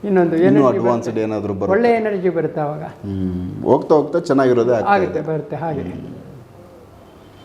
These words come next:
Speaker 1: ಕೊನೆಗೆ ಎಲ್ಲಾನು ಪ್ರಳಯ ಆಗುತ್ತೆ ಒಂದ್ಸಲಿ.
Speaker 2: ಅಷ್ಟೇ.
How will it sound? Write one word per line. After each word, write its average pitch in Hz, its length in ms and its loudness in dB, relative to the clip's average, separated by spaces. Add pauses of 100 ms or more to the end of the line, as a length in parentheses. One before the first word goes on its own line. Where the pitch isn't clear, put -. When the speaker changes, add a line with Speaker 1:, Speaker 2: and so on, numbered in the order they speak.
(840)
Speaker 1:
ಕೊನೆಗೆ 240 420 2
ಎಲ್ಲಾನು 240 380 2
ಪ್ರಳಯ 202 220 2
ಆಗುತ್ತೆ 151 320 -2
ಒಂದ್ಸಲಿ. 147 460 -4
Speaker 2:
ಅಷ್ಟೇ. 110 300 -2